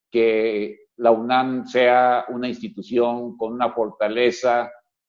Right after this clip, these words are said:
también financiera para que eleve su calidad académica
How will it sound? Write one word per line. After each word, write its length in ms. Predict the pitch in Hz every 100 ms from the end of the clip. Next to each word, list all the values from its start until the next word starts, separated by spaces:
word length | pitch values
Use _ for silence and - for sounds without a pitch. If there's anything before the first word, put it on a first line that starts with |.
| _
también 400 | 107 110 123 131
financiera 960 | 120 120 110 101 - 127 127 127 123 - - _
para 280 | 113 113 -
que 80 | 107
eleve 260 | 123 123
su 160 | 120 -
calidad 480 | 107 107 110 120 123
académica 1000 | 101 107 110 120 117 120 - 120 113